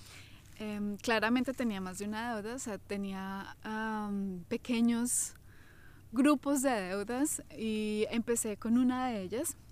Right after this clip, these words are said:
y lo que dije fue, en mi caso, <laughs> em, "No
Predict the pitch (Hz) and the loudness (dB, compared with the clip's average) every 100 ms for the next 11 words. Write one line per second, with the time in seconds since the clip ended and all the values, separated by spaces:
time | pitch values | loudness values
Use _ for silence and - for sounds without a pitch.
0 | - - - - 247 233 226 - 226 220 | -20 -18 -18 -10 -4 0 0 0 2 2
1 | 220 220 254 240 247 247 - - - - | 0 -4 -2 0 -2 -4 -10 -16 -16 -18
2 | - - - - - - - - - - | -18 -18 -20 -20 -20 -20 -20 -20 -16 -6
3 | 214 202 208 - 240 233 240 262 254 - | -4 -2 -4 -4 -2 0 2 2 0 -2
4 | 233 - - - - 285 240 - - 220 | -6 -8 -16 -14 -12 -12 -14 -14 -6 -2
5 | 220 214 208 202 202 202 196 196 190 - | -2 -2 -2 -2 -2 -2 -2 -2 -6 -10
6 | - - - - 240 247 247 254 | -18 -20 -6 4 6 6 4 2